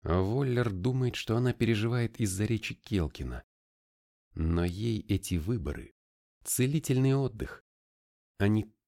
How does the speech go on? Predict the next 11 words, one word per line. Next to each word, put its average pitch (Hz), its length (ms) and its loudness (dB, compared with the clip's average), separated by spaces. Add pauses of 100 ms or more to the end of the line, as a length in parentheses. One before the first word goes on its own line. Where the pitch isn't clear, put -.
так - 240 -4
восхитительно 120 760 0
мелочны 127 680 2
и 110 40 -2
приземленны. 98 1000 0 (1080)
Очаги 127 480 0
и 135 60 2
надгробия, 90 840 0 (500)
улицы 117 460 2
и 101 260 -4
округи, 73 580 -4